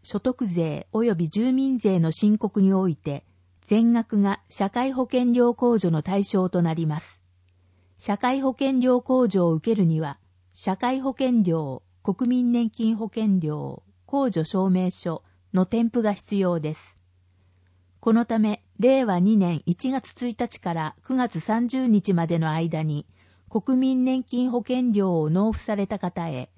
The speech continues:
十一月上旬に日本年金機構から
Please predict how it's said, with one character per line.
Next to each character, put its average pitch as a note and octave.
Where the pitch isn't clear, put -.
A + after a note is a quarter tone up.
十 A#3+
一 B3+
月 A#3+
上 G#3
旬 F#3+
に F#3+
日 G3
本 A#3
年 B3
金 C4
機 -
構 F#3
か D#3+
ら D3+